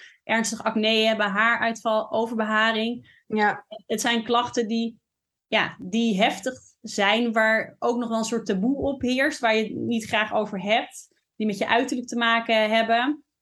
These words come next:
Speaker 1: Eh, ja, waardoor je er dagelijks mee geconfronteerd wordt als je
Speaker 2: Ja.
Speaker 1: opstaat en in de spiegel kijkt. Dus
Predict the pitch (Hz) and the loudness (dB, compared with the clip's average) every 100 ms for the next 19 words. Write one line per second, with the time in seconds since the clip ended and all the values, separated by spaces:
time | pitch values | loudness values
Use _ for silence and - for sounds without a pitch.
0 | _ _ _ - 202 202 190 175 165 202 | _ _ _ -8 -4 -4 -2 0 2 2
1 | 220 220 208 208 220 226 220 220 220 - | 2 0 2 2 2 0 -4 -4 -4 -4
2 | 220 220 - 240 254 - 165 165 175 165 | -6 -6 -6 -4 -4 -4 -4 -4 -2 -2
3 | 165 - _ - 220 208 196 180 196 196 | -4 -8 _ 0 2 2 -2 -6 -4 -4
4 | 190 - 233 240 226 202 233 - _ - | -4 -2 -4 -2 0 0 0 -6 _ -20
5 | _ _ _ _ 196 220 - - | _ _ _ _ -4 -4 -4 -14